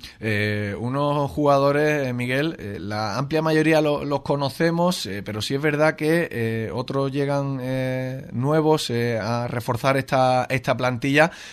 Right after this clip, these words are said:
pero sí es verdad que al final entre, eh, Ubrique A y Ubrique B, eh, de los últimos años, eh, y las incorporaciones,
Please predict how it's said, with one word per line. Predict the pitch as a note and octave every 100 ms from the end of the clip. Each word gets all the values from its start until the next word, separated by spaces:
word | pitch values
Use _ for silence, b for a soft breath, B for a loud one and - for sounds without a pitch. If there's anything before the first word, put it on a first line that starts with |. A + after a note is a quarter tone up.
| B
pero | A2+
sí | G#2+
es | C#3+
verdad | F3 F#3+
que | D#3+
al | A#2
final | A#2+ D3+
entre, | D#3+ B2 B2 A#2+ -
eh, | A2 G#2+
Ubrique | A#2+ A#2+ D#3 F3
A | F3
y | E3+
Ubrique | D#3+ D#3 D#3+ D3+
B, | D#3+ E3 G2+ G2+
eh, |
de | A2 A#2+
los | A#2
últimos | C#3+ D3+ D3+ D3 C3
años, | E3 D#3 A#2 G2 -
eh, | A2 A2 A2 G#2+
y | A#2
las | A#2+
incorporaciones, | A#2+ A#2+ A2+ A#2+ A2 C3+ E3